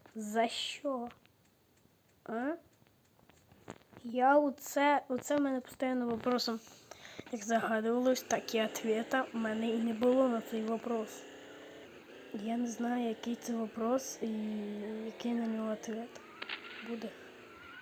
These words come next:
Друзі, якщо ви знаєте ответ, пишіть в коментарях. І якщо Аліса мені ответить в коментарях,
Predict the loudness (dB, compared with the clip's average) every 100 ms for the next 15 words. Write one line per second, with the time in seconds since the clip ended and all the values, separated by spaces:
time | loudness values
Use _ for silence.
0 | -14 -14 -8 0 0 2 -2 -2 -2 0
1 | 0 0 -2 -2 -2 -2 -2 -2 -6 -16
2 | -18 -18 -18 -18 -12 -10 -10 -8 -4 -4
3 | -4 -2 -2 0 -4 -8 -6 -6 -4 -2
4 | 2 2 2 -2 -8 -18 -18 -6 0 2
5 | 2 0 -2 -2 -4 -4 -6 -4 -8 -8
6 | -6 -6 -2 0 0 -2